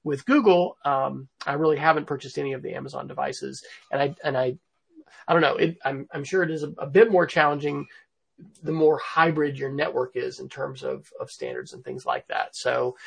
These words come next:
you know, if you love Amazon and you, you wanna go with all those Echo devices, and that may be the way to go.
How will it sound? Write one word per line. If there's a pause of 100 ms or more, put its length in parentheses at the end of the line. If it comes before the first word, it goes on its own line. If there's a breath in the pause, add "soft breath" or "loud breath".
(240 loud breath)
you
know,
if
you
love
Amazon
and
you,
you
wanna
go
with
all
those
Echo
devices,
and
that
may
be
the
way
to
go.